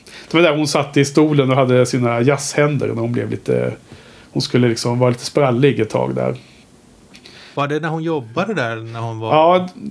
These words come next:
Speaker 2: rik?
Speaker 1: det var när hon jobbade där och den här, eh, andra upp-, eh,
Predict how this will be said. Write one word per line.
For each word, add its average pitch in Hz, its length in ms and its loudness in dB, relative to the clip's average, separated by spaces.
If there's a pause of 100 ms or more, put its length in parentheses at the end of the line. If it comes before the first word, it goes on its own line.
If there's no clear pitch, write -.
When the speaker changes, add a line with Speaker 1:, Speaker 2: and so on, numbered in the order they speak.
(140)
Speaker 2:
rik? 123 300 -10 (180)
Speaker 1:
det 170 80 0
var 196 180 2
när 196 120 -2
hon 185 180 0
jobbade 156 440 2
där 139 340 4
och 143 280 -6
den 139 160 0
här, 127 340 0 (160)
eh, 123 80 -2 (520)
andra 180 520 2
upp-, - 440 -2
eh, 156 60 4